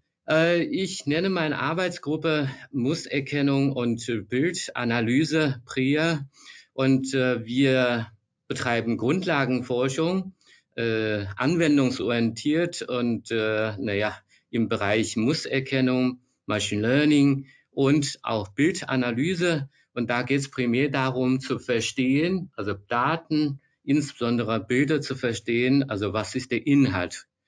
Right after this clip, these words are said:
von solchen Daten. Und dieses Verständnis erlaubt letztendlich dann Entscheidungsfindung.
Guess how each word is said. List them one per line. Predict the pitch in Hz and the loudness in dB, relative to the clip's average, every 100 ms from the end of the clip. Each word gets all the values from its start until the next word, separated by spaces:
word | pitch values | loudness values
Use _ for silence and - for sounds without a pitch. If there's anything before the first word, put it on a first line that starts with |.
| _ _ | _ _
von | - 113 104 | -4 0 2
solchen | 98 101 113 95 | 0 0 0 0
Daten. | 92 87 90 87 87 | -2 -2 -6 -8 -6
Und | 117 120 131 - - _ - | 0 2 2 0 -10 _ -4
dieses | 113 120 117 | 0 0 -2
Verständnis | 120 117 - 160 175 156 151 | -2 -2 -2 0 2 0 0
erlaubt | - 117 110 110 139 - - | -2 0 2 2 0 -2 -2
letztendlich | 117 120 - 110 104 - - | -2 0 -2 -4 -6 -12 -6
dann | 101 104 104 | -4 -4 -4
Entscheidungsfindung. | 95 - 95 104 101 98 95 92 90 82 | -6 -4 -2 0 -2 -4 -4 -2 -2 -6